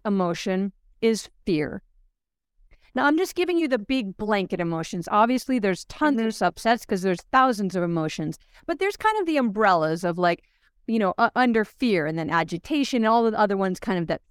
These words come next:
Speaker 1: fall under that. But fear is, is out of balanced water. And then bringing that into balance with courage.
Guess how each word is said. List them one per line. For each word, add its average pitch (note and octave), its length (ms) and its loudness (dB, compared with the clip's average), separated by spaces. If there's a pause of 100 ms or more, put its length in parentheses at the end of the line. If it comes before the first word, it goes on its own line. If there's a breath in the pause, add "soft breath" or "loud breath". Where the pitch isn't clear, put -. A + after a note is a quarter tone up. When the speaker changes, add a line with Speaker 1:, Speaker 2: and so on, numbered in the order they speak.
Speaker 1:
fall E3+ 220 2
under D#3 180 -2
that. D3+ 220 -2
But G3+ 120 -4
fear C4 500 0
is, F3+ 340 -2
is G3+ 280 0 (140)
out G#3 160 4
of F#3+ 100 -8
balanced F3+ 360 0
water. D#3+ 340 -2 (580)
And A3 240 2
then A3 460 2 (260)
bringing A#3 320 0
that G3+ 200 4
into A3+ 280 0
balance G3 680 0 (100)
with B3+ 260 -2
courage. - 600 -2